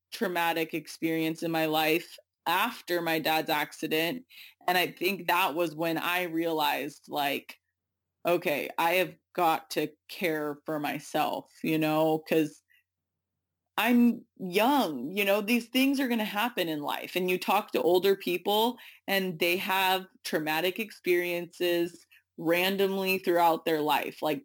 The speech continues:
that is just how life goes, unfortunately. And if you don't take care of yourself mentally,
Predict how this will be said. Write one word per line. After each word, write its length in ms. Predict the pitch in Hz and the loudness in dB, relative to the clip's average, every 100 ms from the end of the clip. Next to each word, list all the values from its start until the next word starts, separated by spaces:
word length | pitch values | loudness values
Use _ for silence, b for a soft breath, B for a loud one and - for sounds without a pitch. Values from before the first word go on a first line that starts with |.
| _ | _
that 220 | 170 170 | 0 0
is 260 | - 160 - _ | 0 -2 -4 _
just 340 | - 156 - | -4 -4 -4
how 180 | - 156 | -4 -2
life 320 | 151 156 151 160 | 0 -2 -2 -8
goes, 380 | 160 151 156 185 | -4 0 2 2
unfortunately. 1000 | 208 208 220 208 - 208 202 214 220 233 B B B B _ _ | 0 0 0 0 -2 -4 -2 2 2 0 B B B B _ _
And 580 | 185 180 175 170 165 151 - - | 0 2 2 2 -2 -4 -4 -2
if 200 | 180 185 | -2 -2
you 220 | 185 160 - | -4 -4 0
don't 420 | 180 202 196 - | 0 0 -4 -4
take 280 | 202 190 - | -2 -2 -6
care 340 | 190 180 180 | 0 2 2
of 100 | 170 | 2
yourself 560 | 160 160 - 160 165 - | 0 0 0 0 0 -2
mentally, 920 | 156 151 156 165 - 214 226 240 254 | -4 0 0 -2 -2 2 4 6 4